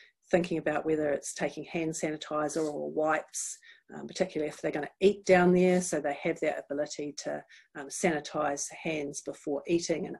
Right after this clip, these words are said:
after playing on equipment. And then just this regular cleaning of, um, surfaces or shared equipment,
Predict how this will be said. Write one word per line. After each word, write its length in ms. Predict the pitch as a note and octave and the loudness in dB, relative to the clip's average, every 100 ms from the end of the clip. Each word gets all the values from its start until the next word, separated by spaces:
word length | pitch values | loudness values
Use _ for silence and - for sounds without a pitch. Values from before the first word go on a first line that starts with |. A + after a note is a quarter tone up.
| D#3 | -8
after 340 | D3+ - - | -8 -8 -12
playing 380 | - D#3 D3 D3+ | -6 -4 -4 -6
on 160 | D3+ | -8
equipment. 560 | D3+ - G3 G3+ G#3 G#3+ - _ _ _ - - - - - - _ _ _ | -4 0 2 2 0 -4 -12 _ _ _ -14 -14 -14 -20 -20 -20 _ _ _
And 500 | - F3 E3 D#3 E3 - _ _ - - _ _ _ | 2 4 4 0 -6 -12 _ _ -20 -20 _ _ _
then 180 | G#3 F#3 | 10 10
just 220 | F3+ - | 8 4
this 200 | F#3+ F3+ G3 | 2 2 0
regular 560 | F3 G#3 F#3 F3+ D#3+ | 8 8 10 8 8
cleaning 640 | D#3 F#3+ E3+ E3+ D3+ E3 - | 4 4 4 4 2 -4 -6
of, 260 | E3 D3+ D3+ - - _ | -2 0 -2 -10 -20 _
um, 220 | - - - | -16 -14 -12
surfaces 760 | - - F#3+ F3 - - D3+ | -8 4 6 6 4 -4 -4
or 120 | D#3 - | -6 -4
shared 360 | - D#3+ D3+ | -2 0 -2
equipment, 540 | D3 - D#3 - D3 | -2 -6 -8 -8 -10